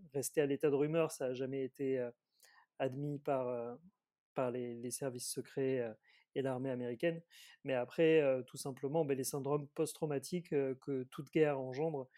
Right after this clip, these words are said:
autant, euh, autant d'angles voilà qu'aborde le film avec une, une grande pertinence.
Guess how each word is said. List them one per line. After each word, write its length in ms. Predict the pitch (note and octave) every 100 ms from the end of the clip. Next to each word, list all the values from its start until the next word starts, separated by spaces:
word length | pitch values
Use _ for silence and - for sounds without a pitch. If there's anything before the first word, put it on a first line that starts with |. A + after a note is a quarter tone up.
| - - _
autant, 500 | D3+ C#3+ E3 D#3+ D3+
euh, 100 | C#3
autant 340 | D3+ D#3+ D#3
d'angles 280 | D3+ E3 E3
voilà 320 | D3+ D#3 E3
qu'aborde 420 | E3 F3+ D3 D3 C#3
le 80 |
film 220 | D3 - E3+
avec 260 | C#3+ C#3+
une, 240 | D3 C3+ C3
une 120 | C#3+
grande 240 | C3+ C#3+ D#3+
pertinence. 640 | D3+ - - C3+ D#3 -